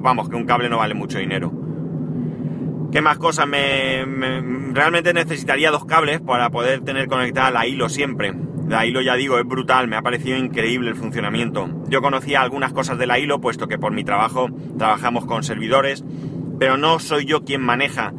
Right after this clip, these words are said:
esos servidores a través de la hilo. Yo la puedo configurar o puedo hacer alguna cosa en local cuando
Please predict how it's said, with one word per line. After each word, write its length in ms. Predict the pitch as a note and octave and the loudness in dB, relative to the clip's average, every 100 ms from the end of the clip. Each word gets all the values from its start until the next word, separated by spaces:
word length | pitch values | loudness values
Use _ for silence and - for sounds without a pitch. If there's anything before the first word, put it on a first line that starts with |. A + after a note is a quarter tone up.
| - | -4
esos 240 | B2+ C#3 - | -2 -2 -2
servidores 560 | A#2+ B2 E3 D3+ A2 | -2 2 4 4 0
a 80 | A#2 | -2
través 180 | A#2 A#2 | -2 0
de 100 | A#2+ | -2
la 140 | B2+ | 0
hilo. 220 | E3+ A#2 - - - - - - - - - - - - - | 0 -2 -4 -10 -10 -8 -8 -6 -6 -6 -6 -6 -6 -6 0
Yo 240 | A#2+ B2 | 2 4
la 240 | A#2+ A#2 | 4 2
puedo 320 | - A#2+ A#2+ A2+ | 2 0 0 0
configurar 960 | A#2 A2 G#2+ G2+ A#2 D3+ D3 C#3 C#3 | -4 -4 -6 0 2 6 6 4 2
o 80 | C3 | 0
puedo 180 | B2 B2+ | 0 0
hacer 180 | B2+ B2 | 2 -2
alguna 280 | B2 B2 | 0 0
cosa 380 | B2+ C3 B2+ C3 - - - - | 0 0 0 -2 -6 -10 -8 -2
en 300 | A2+ A2+ A2+ | 0 0 2
local 420 | A2+ C#3 C#3+ D#3+ - - - - F#2+ | 2 4 2 -2 -12 -10 -8 -8 -4
cuando 720 | G2+ G2+ G2+ G2 F#2+ F2+ | -4 0 0 0 -2 -6